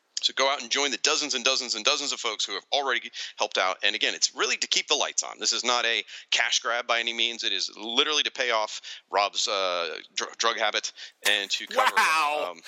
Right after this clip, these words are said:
Speaker 2: <laughs> Oh, man, that got dark fast.
Speaker 1: <laughs> and to cover, really, honestly, the hosting fees, which have gotten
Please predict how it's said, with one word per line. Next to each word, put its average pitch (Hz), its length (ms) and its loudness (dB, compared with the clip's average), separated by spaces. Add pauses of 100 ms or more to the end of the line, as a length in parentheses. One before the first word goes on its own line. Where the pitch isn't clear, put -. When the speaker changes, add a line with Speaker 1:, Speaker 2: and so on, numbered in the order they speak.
(100)
Speaker 2:
<laughs> - 160 2
Oh, 311 120 2 (280)
man, 277 240 2
that 254 220 0
got 185 160 2 (120)
dark 151 320 0
fast. - 720 -2 (360)
Speaker 1:
<laughs> - 640 -4
and 131 140 0
to 131 60 -4
cover, 120 320 -4
really, 95 220 -4
honestly, 95 300 -4
the 73 80 -12
hosting 92 300 -6
fees, 71 320 -6
which 82 120 -4
have - 100 -12
gotten - 260 -4